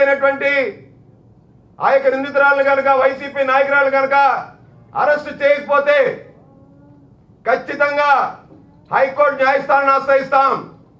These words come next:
జాతీయ ఎస్సీ, ఎస్టీ కమిషన్ని ఫిర్యాదు చేసి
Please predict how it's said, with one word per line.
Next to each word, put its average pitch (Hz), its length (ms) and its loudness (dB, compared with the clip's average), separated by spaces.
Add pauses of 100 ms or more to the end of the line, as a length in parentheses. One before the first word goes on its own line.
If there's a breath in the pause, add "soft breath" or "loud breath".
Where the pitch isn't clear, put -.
(640)
జాతీయ 294 560 0
ఎస్సీ, 269 220 -6 (100)
ఎస్టీ 285 220 -4 (100)
కమిషన్ని 294 600 -2 (640)
ఫిర్యాదు 302 460 -2
చేసి 294 340 0